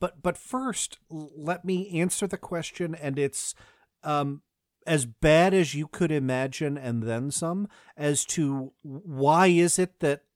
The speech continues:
Lin Wood published a sixteen hundred page filing himself. And that has to do with how disciplinary proceedings work, uh, in a state against a lawyer, right? And so, um,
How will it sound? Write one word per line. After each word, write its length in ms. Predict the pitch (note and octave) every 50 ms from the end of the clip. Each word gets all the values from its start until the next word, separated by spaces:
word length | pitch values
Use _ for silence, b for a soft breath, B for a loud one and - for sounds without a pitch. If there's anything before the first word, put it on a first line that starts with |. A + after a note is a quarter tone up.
| _ _ _ -
Lin 400 | C#3 C#3 D3 D#3 D#3+ D3+ C#3 C#3
Wood 560 | E3 G#3 G#3+ D#3+ B2 A#2+ B2+ D3 D3+ F3 D#3 b b b b b b b
published 600 | - - F#3 F3+ D#3+ D#3 C#3+ C#3 C#3 - - - _ b b b
a 60 | C3
sixteen 540 | - - - E3+ - - - - E3+ D#3 D3
hundred 360 | C#3+ D3+ D3 C#3+ D3 C3+ -
page 240 | - D3 C#3 C3 -
filing 400 | - D3 C#3 C#3 C3+ C3+ C3 B2+
himself. 400 | C3 C3+ - - A#3+ G#3+ F3+ - B B B B
And 160 | E3 F3 F#3+
that 140 | G#3+ A3 G#3+
has 260 | G#3+ B3 B3+ A#3+ -
to 100 | - A3+
do 240 | F#3+ D#3+ F#3 F#3+ F#3+
with 420 | F3 D#3 B2+ A#2+ A#2 A#2 A#2 - - B B B B
how 420 | B - - - F#3 G#3 A3 A3 F3+ - -
disciplinary 840 | - F3 - - - F#3 - - F3+ D#3 C#3+ C3+ B2 A#2+ A#2+ A#2+ A#2
proceedings 720 | - - - C3+ - - - C#3 B2 A2+ A#2+ A2 A2+ G#2+ -
work, 480 | C#3 D3 F#3+ G3+ D#3 A#2 A#2+ - - - b b b b b b
uh, 220 | B2+ B2 B2 B2+ - -
in 160 | E3 D#3+ D3+
a 80 | D3 C3
state 380 | - - - - D#3+ C#3 D3 _ _
against 400 | - B2+ A2+ A#2+ G#2 G2 - -
a 40 | C#3+
lawyer, 300 | D3+ G3+ A#3 D#3+ - - _ -
right? 180 | A#2 B2 B2 _ -
And 140 | D3 D3 C#3
so, 400 | - - F3+ E3 D#3 D#3 D3+ C#3+ B B B B B
um, 280 | - D#3+ D#3+ D#3+ E3